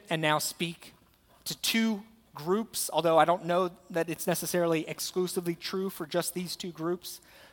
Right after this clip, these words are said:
But let's speak to fathers first. Fathers, I write to you because you know him who is from the beginning. This is just a really basic, I hesitated to even make it a point,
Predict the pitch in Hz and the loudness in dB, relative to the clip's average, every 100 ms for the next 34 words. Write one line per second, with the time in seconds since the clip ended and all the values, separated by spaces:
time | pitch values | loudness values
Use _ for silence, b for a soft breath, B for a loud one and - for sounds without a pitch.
0 | B _ _ _ _ _ _ _ _ - | B _ _ _ _ _ _ _ _ 0
1 | 156 170 - - 190 - 175 - 156 156 | 4 4 2 -2 -4 -2 0 4 6 4
2 | 147 - 151 127 - - _ b b b | -2 -4 -4 -4 -6 -14 _ b b b
3 | _ _ _ _ _ _ _ _ _ _ | _ _ _ _ _ _ _ _ _ _
4 | - 165 156 143 127 - - - - _ | 6 8 8 6 -2 -8 -10 -14 -20 _
5 | - 156 165 170 - 170 147 139 131 143 | -6 2 4 2 -2 -10 -4 -4 -4 -8
6 | - 170 147 131 127 139 185 196 156 156 | -4 -2 -2 -4 -10 -8 -4 -4 -2 -2
7 | 165 160 131 127 117 117 147 131 - 151 | -2 -4 -6 -6 -8 -10 -8 -8 -8 -8
8 | 139 127 120 127 113 113 _ _ b b | -8 -8 -8 -8 -8 -14 _ _ b b
9 | b b b b b _ _ _ _ _ | b b b b b _ _ _ _ _
10 | _ - - 170 - 208 - - - _ | _ -20 -6 -2 0 0 -2 -2 -6 _
11 | _ 190 190 240 226 175 143 135 170 233 | _ 0 4 4 4 4 4 0 2 4
12 | 214 190 - 165 160 170 156 151 196 233 | 4 2 0 2 2 2 4 4 4 2
13 | 185 175 170 151 143 190 165 143 160 - | 2 2 2 0 -2 0 -2 -2 -2 -2
14 | 147 117 - 156 139 | -4 -6 -8 -6 -6